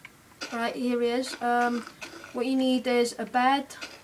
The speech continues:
bed, uh, sleeping bed, and a boat that you use there. And you don't really need them, but I just got them to make the, you know. And then first what you need to do is put the bed down there.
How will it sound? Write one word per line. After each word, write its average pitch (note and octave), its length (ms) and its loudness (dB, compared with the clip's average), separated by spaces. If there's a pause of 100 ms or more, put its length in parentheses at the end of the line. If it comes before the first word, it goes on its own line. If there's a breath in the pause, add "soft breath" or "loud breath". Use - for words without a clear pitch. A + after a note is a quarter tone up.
(160)
bed, A#3+ 320 -2 (760)
uh, A3+ 240 -4
sleeping A#3 440 -6
bed, A3+ 240 -8 (340 loud breath)
and A3+ 380 -4
a A3 40 -6
boat G#3+ 320 -4 (140)
that G#3+ 160 -8
you G#3+ 80 -6
use G#3+ 220 -6
there. G#3 240 -8 (500)
And A3 500 -6
you A#3 120 -6
don't - 160 -2
really G#3+ 280 -2
need G#3 220 -4
them, G#3 220 -6
but G3+ 140 -4
I G3+ 100 -2
just G3 200 -14
got G#3+ 180 -8
them G#3 160 -8
to - 120 -12
make G#3 300 -8
the, G#3 260 -8 (240)
you A#3 80 -10
know. A#3 180 -8 (800 loud breath)
And A#3+ 140 -4
then A#3+ 220 0
first C4 380 -4
what A#3 100 -8
you B3 80 -4
need B3+ 160 -2
to A#3+ 100 -10
do A#3 340 -4
is A3+ 340 -4
put - 220 -14
the - 80 -18
bed A#3 360 -6
down A#3 320 -6
there. C4 300 -2